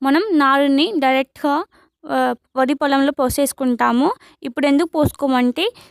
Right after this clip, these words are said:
శీతాకాలం వలన, చలి ఎక్కువగా ఉండడం వలన మొలకలు సరిగ్గా రావు. అందుకనేసి మనం మడి కట్టుకుంటున్నాము. ఈ మడి కట్టుకోవడానికి మనకి ఏమేం కావాలి అంటే, అలాగే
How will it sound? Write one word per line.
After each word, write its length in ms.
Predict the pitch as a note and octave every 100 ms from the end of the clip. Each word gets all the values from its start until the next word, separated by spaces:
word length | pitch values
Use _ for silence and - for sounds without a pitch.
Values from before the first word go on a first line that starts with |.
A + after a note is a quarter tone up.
| _
శీతాకాలం 800 | - - D4+ D4 D#4+ D4+ C#4+ C#4
వలన, 360 | C4 B3+ C4 F4 -
చలి 140 | D4 D#4
ఎక్కువగా 360 | C#4+ C4+ C#4+
ఉండడం 320 | D4+ C4 C4
వలన 320 | C4 B3+ C4 G#4+ - - _ _ -
మొలకలు 400 | C4+ C#4+ D4+ D#4
సరిగ్గా 340 | F4+ D4+ B3+ C4+
రావు. 520 | B3 B3 B3 D4 C#5 _ _ -
అందుకనేసి 600 | C#4 C4 D#4 D4 C#4+ -
మనం 220 | D#4 C#4 A4 C5+ -
మడి 200 | C#4+ C#4
కట్టుకుంటున్నాము. 960 | D4+ D#4 - C#4+ C4+ B3+ B3 A#3 B3 E4+ - _ _ _ _ _
ఈ 80 | D4
మడి 260 | D4 D4+ D4+
కట్టుకోవడానికి 840 | E4 D4 - D4+ C#4+ C4+ B3+ D#4
మనకి 440 | D#4+ C#4 C4+ C4+
ఏమేం 280 | D4 C#4 D4
కావాలి 460 | C#4+ C4+ B3+ B3+ B3+
అంటే, 300 | A#3+ A#3 E4 A#4+ _ _
అలాగే 480 | D#4 D#4 D#4 E4 A#4